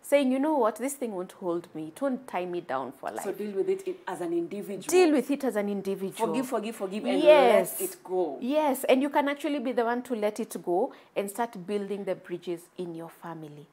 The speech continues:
Speaker 1: Be the one who says, "You know what, it happened to me, but I'll also be the source of healing in this family."
Speaker 2: How wonderful that would be.
Speaker 1: Yes. So you can deal with that as well.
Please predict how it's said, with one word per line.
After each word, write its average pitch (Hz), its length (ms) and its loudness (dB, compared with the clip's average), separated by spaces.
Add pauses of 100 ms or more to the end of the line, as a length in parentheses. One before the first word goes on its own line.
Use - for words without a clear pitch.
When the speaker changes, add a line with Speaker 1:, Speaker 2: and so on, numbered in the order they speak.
(420)
Speaker 1:
Be 302 140 0
the 226 180 0
one 208 340 -2
who 214 80 -4
says, 185 360 0
"You 214 80 -4
know 262 100 0
what, 208 260 0
it 220 180 -12
happened 285 420 -4
to 202 120 -8
me, 180 300 -6 (400)
but 190 160 0
I'll 185 240 -2
also 208 320 -4
be 170 140 -6
the 170 140 -12 (100)
source 180 320 -8
of 160 140 -12
healing 165 420 -10 (100)
in 165 140 -8
this 151 180 -16
family." 156 460 -14
Speaker 2:
How 180 140 -10
wonderful 156 400 -10
that 160 180 -12
would 147 120 -18
be. 156 260 -10
Speaker 1:
Yes. 185 580 -12 (240)
So - 180 -2
you 220 200 0
can 196 280 -10
deal 202 220 -6
with 180 160 -6
that 175 200 -8
as 151 180 -16
well. 147 160 -8